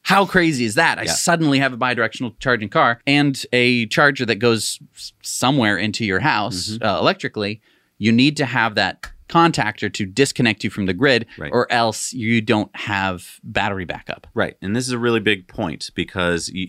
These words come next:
Speaker 2: y-, you would think after watching this video that you're all gonna just run out and start plugging in your cars and be like, "Yoo-hoo!"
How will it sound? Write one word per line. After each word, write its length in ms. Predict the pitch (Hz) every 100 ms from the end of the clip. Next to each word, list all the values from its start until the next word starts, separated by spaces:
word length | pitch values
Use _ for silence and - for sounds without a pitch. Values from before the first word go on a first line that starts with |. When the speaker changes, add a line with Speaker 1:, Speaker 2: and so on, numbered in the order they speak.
| -
Speaker 2:
y-, 140 | 82 -
you 120 | - 92
would 120 | 92
think 240 | 139 113
after 180 | 95 -
watching 220 | 101 101 101
this 120 | 92
video 260 | 107 95
that 80 | 90
you're 160 | 80 87
all 80 | 90
gonna 160 | 90
just 140 | 87 90
run 180 | 90
out 240 | 90 87 -
and 240 | 82 82
start 200 | - 87
plugging 260 | - 92 87
in 60 | 85
your 100 | 78
cars 320 | 98 90 85
and 80 | 82
be 60 |
like, 160 | 78 90
"Yoo-hoo!" 560 | 202 311 349 359 240